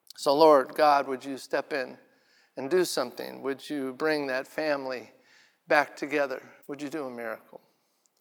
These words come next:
The speaker finally got the prayers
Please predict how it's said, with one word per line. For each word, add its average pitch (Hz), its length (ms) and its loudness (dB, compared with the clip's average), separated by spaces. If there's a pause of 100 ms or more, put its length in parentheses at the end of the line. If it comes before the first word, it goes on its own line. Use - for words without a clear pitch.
(1080)
The 165 120 2
speaker 190 360 4
finally 180 340 8
got 156 280 10
the 160 80 0
prayers 160 500 6